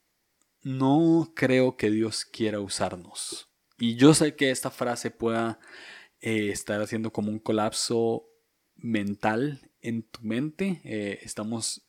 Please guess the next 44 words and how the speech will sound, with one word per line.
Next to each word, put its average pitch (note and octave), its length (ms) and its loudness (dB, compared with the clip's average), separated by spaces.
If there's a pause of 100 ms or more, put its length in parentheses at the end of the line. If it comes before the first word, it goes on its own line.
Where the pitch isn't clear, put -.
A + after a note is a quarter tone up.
acostumbrados A2 720 -4
a A2 40 -4
una A2 160 -6
cultura A2 380 -4
religiosa G#2+ 480 -6
que - 120 -16
siempre A2 260 -12
nos G#2 160 -8
dicen A2 280 -10
que G2 200 -8 (280)
Dios A2 220 0
nos A2 180 -8
quiere G2+ 180 -6
usar B2+ 340 -2
y G#2 60 -4
siempre G#2 300 -6
le G#2 100 -2
decíamos G#2 340 -4
a G#2 40 -6
la G2+ 80 -8
gente, A2 400 -4
"Hey, B2 160 2
que G#2 160 -2
Dios G#2 220 -4
te G#2+ 120 2
use". A#2 360 2 (440)
Pero C3 180 4
yo C3 200 2
honestamente C#3+ 520 -4
no B2 220 -6
creo A#2+ 260 -4
que G#2 120 -6
Dios A2+ 380 -6
quiera G2 220 -6
usarnos, F#2 600 -6 (420)
porque C3 440 2
la B2 240 -4
palabra C#3 360 2
usar C#3+ 340 0
es A#2+ 120 -4
como B2+ 220 -6
tomar A#2 260 0
una C#3 200 -2
herramienta A2+ 800 -6